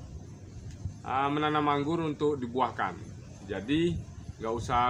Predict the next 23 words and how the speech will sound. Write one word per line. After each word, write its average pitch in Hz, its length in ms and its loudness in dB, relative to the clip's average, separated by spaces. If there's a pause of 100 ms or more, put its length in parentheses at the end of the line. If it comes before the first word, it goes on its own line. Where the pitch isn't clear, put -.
bingung. 139 480 2 (960)
Boleh 165 400 4
kita 147 240 -2
pelihara, 143 640 6 (160)
boleh 127 320 4
tidak. 117 400 2 (960)
Dipelihara 135 560 4
pun 226 160 4
tidak 143 320 4
apa-apa, 120 560 4
tetapi 185 480 4
resikonya 147 720 2
nanti, 180 560 2 (800)
eh, 147 460 4 (100)
tersier-tersier 160 800 2
yang 147 160 4
lain 175 560 6
dia 185 400 6
pertumbuhannya 147 640 0
akan 151 80 0
terhambat. 110 500 0 (840)
Itu 117 240 -4
saja. 107 400 0